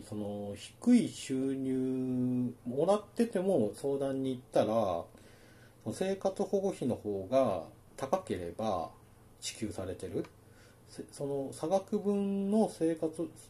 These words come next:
差額分のお金を支給されるらしい。うん。なので、あの、私が皆さんに伝えたいのは、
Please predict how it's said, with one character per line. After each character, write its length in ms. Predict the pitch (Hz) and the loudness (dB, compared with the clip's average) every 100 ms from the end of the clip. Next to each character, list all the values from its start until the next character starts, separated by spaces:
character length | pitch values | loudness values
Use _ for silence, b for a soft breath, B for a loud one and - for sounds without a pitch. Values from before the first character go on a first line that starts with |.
| - | -12
差 160 | - | -4
額 280 | 156 170 - | 2 2 0
分 440 | 175 185 180 185 190 | -4 -4 -4 -4 2
の 180 | 214 | 4
お 40 | 143 | 4
金 220 | 143 147 | 0 0
を 420 | 147 160 139 87 - B B B B B - | 4 4 4 0 -8 B B B B B -14
支 160 | - - | -12 -4
給 180 | 170 | -2
さ 120 | 151 143 | 0 0
れ 140 | 147 | 0
る 100 | 147 | 0
ら 80 | 127 | -2
し 180 | - - | 0 -4
い。 120 | - - - - - - - - - - - 98 | -4 -12 -20 -20 -20 -20 -20 -20 -20 -20 -14 -10
う 40 | |
ん。 180 | 90 80 - - - - - - - - - - - - 117 | -10 -10 -16 -20 -20 -20 -20 -20 -20 -20 -20 -20 -20 -16 -6
な 100 | 110 | -4
の 120 | 98 | -2
で、 340 | 101 92 - - - - B B B B - - | -2 -2 -4 -12 -20 -20 B B B B -20 -16
あ 80 | 92 | -14
の、 320 | 87 85 82 - | -10 -10 -10 -8
私 340 | 113 147 - | -4 -4 -4
が 60 | 143 | -2
皆 180 | 139 123 | -2 0
さ 100 | 127 | 0
ん 40 | |
に 100 | 113 | 0
伝 240 | - 113 | -2 -6
え 40 | 104 | -4
た 120 | 117 | -4
い 60 | 95 | -4
の 140 | 90 | 0
は、 280 | 127 92 | 0 0